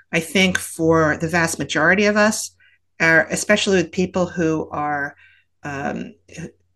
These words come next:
who, who we f-, kind of, we, we find difficult, our tendency is to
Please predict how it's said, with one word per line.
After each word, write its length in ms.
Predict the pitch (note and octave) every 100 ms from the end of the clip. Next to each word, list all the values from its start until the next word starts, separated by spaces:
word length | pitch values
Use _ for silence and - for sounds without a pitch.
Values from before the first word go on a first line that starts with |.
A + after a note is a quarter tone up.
| -
who, 140 | G3
who 140 | - E3+
we 100 | E3
f-, 160 | - - _ _ - -
kind 220 | F#3 D#3+
of, 220 | D3 - -
we, 200 | D#3+ -
we 80 | D#3+
find 300 | - A#3+ A3
difficult, 580 | D3+ E3 - D3 C#3+ - - _ _ _ F#3
our 240 | F3 E3
tendency 640 | - A#3 B3 F#3+ F#3 E3+ E3+
is 420 | E3+ E3 D#3+ -
to 560 | - E3+ D#3+ D#3 D#3